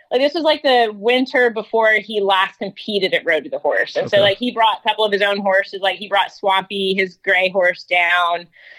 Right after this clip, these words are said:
Speaker 1: um, and a couple others. And anyway, that first morning of the clinic, he had each person that was there go out into the field in front of the barn, and he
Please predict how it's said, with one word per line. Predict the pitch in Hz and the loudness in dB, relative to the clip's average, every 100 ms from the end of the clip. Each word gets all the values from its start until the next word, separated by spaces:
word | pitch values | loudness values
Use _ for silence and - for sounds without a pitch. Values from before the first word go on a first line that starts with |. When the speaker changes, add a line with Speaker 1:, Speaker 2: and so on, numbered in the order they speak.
| - _ - | -20 _ 0
Speaker 1:
um, | 175 170 160 156 | 2 2 0 -4
and | 220 | -2
a | |
couple | 220 180 | 0 0
others. | 175 180 175 | 0 -2 -4
And | 180 | -4
anyway, | - 247 226 202 196 | 0 2 4 4 2
that | 185 - - | -2 -4 -2
first | 311 339 - | 2 2 0
morning | 262 254 254 247 214 | -4 -2 0 0 -2
of | |
the | 196 | -4
clinic, | - 190 165 202 - _ _ _ _ _ _ | -6 -4 -2 -4 -8 _ _ _ _ _ _
he | 254 254 | -2 0
had | 247 269 320 - _ _ | 2 2 2 -2 _ _
each | 240 262 330 - - | -4 -2 -2 -4 -2
person | 254 233 240 226 | 0 0 -2 -4
that | 220 | -2
was | 208 202 | -2 -2
there | 202 180 165 165 160 - 196 | 0 2 2 2 -2 -8 0
go | 208 202 | 2 2
out | 190 240 302 262 | 2 0 0 -4
into | 269 269 254 | -6 -6 -8
the | 226 220 - | -10 -10 -4
field | 226 175 170 202 247 | 0 2 2 0 -2
in | 196 196 | -4 -2
front | 214 214 | -2 -2
of | 226 | -2
the | |
barn, | 220 175 160 165 196 _ _ _ _ _ _ - | 0 2 2 0 -6 _ _ _ _ _ _ -2
and | 220 208 | 0 0
he | 202 226 254 262 262 | -4 -4 0 2 0